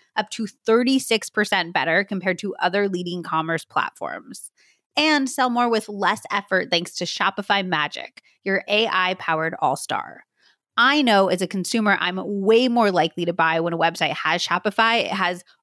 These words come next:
all of my information saved, so checkout becomes a one-click situation, even on small business sites, which makes me so happy because I love shopping small. But it's not just small.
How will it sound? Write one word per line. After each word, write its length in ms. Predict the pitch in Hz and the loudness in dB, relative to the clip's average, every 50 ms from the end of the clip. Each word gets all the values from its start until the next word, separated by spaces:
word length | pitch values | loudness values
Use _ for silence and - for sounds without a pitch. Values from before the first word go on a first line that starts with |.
| _ - | _ 2
all 220 | 226 240 254 247 | 2 4 4 4
of 100 | 247 208 | 2 0
my 140 | 214 196 180 | 0 0 -2
information 720 | - 185 175 - 175 170 196 214 208 - 240 214 208 202 | -2 -4 -6 -6 -4 -2 -2 -2 -2 -2 -2 -4 -4 -2
saved, 340 | - 214 202 202 196 190 185 | 0 2 2 2 2 0 -2
so 160 | - 180 165 | -2 -4 -2
checkout 420 | - - - 208 - 214 202 190 | -2 -2 -4 -2 0 0 -2 -2
becomes 300 | 190 185 - 190 180 175 | -2 -4 -2 -2 -2 -2
a 120 | - 170 185 | -4 -6 -6
one-click 680 | 185 180 175 190 190 208 214 202 - - 190 190 - | -6 -2 0 2 2 2 -2 -4 -4 -4 -4 -4 -4
situation, 760 | - - 190 - - 175 160 156 160 160 - - 196 214 214 - _ _ _ _ _ - | -4 -6 -6 -4 -4 -4 -2 -2 -2 0 0 0 0 0 0 -4 _ _ _ _ _ -2
even 300 | 240 240 240 220 254 226 | -2 0 0 2 2 2
on 180 | 220 208 208 | 2 0 0
small 280 | 196 - - 185 175 170 | -2 -4 0 0 0 2
business 420 | 175 170 156 - - 185 196 196 | 2 0 -2 -2 -2 -4 -4 -2
sites, 360 | - - 202 208 214 - - - | 0 0 0 0 0 -4 -6 -10
which 160 | 180 - - | -8 -8 -6
makes 220 | 185 175 - - | -8 -8 -8 -8
me 120 | 180 180 165 | -10 -10 -10
so 380 | - - - - 233 269 311 | -10 -8 -2 0 2 2 2
happy 520 | 294 233 196 160 151 - 185 180 185 202 - - _ _ - | 2 0 -2 -2 -2 -4 -6 -6 -6 -6 -8 -10 _ _ -12
because 180 | 180 196 185 | -10 -6 -4
I 140 | 208 180 185 | -2 -2 -2
love 420 | 190 196 190 196 208 202 202 196 | -2 -4 -2 0 2 2 2 0
shopping 440 | 190 - 196 175 175 - 180 175 180 | -2 -2 -2 -2 -2 -2 -4 -4 -6
small. 540 | 165 - - 165 156 - - - - - - - _ _ _ | -8 -8 -6 -4 -2 -2 -2 -4 -6 -8 -12 -18 _ _ _
But 140 | - 226 208 | -2 0 0
it's 180 | 220 - - - | 0 -2 -2 0
not 300 | 254 269 294 - 202 175 | 0 0 0 -2 -4 -2
just 320 | - 262 294 220 - - | 0 2 2 2 0 -4
small. 560 | - - 208 196 185 170 67 58 - - - | -8 -4 0 2 2 2 2 0 -4 -10 -16